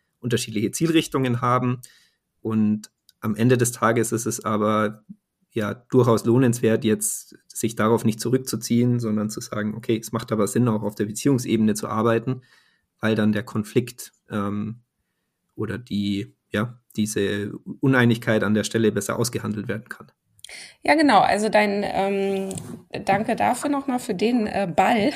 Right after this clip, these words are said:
Speaker 2: <laughs> denn es ist, ähm, erstmal extrem entlastend, ähm, unter Umständen für die Beteiligten,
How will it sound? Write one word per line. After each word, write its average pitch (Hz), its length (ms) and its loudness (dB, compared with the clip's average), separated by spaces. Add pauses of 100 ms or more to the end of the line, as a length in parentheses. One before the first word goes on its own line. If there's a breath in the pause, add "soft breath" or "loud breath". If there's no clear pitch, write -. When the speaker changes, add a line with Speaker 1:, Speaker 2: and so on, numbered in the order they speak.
Speaker 2:
<laughs> - 640 0
denn 214 300 6
es - 240 -2
ist, - 400 0
ähm, 208 400 4
erstmal 302 400 2
extrem 349 540 2
entlastend, 208 880 0
ähm, 190 520 -2
unter 185 280 -4
Umständen 185 480 -4
für 196 160 -10
die 175 80 -6
Beteiligten, 190 1000 -2